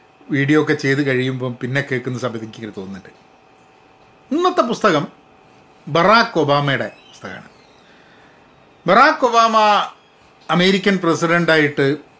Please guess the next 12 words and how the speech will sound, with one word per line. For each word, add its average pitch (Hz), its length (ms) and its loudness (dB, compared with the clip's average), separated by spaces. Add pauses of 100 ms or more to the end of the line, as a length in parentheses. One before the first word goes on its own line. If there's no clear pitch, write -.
(520)
ജയിച്ച 147 300 0 (120)
സമയത്ത് 123 380 -6 (420)
ഞാനിവിടെ 156 320 0 (460)
സാൻ 156 180 -2
ഫ്രാൻസിസ്കോയിലുള്ള 139 540 -4
സമയമാണ്. 101 340 -20 (1200)
അപ്പം 165 200 2 (1600)
അതൊരു 302 260 4 (800)
ഭയങ്കര 196 400 2 (160)
ഈവൻ്റായിരുന്നു. 151 680 0 (1800)
കാരണം 180 340 4 (1040)
ഒരു 196 160 6